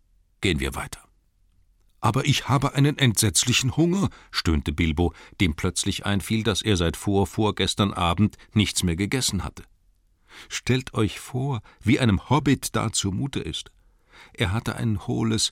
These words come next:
flaues Gefühl im Magen, jetzt nachdem seine Aufregung sich gelegt hatte, und seine Beine waren ganz schlotterig. "Da kann ich dir nicht helfen",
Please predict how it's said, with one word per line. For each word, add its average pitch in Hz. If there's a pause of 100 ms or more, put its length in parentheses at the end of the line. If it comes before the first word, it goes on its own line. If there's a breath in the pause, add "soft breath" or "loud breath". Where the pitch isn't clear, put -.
(140 loud breath)
flaues 110
Gefühl 98
im 80
Magen, 65 (160 loud breath)
jetzt -
nachdem 95
seine 87
Aufregung 87
sich 87
gelegt 92
hatte, 78 (320 loud breath)
und 104
seine 110
Beine 110
waren 101
ganz 98
schlotterig. - (800)
"Da -
kann -
ich 53
dir 62
nicht 64
helfen", 113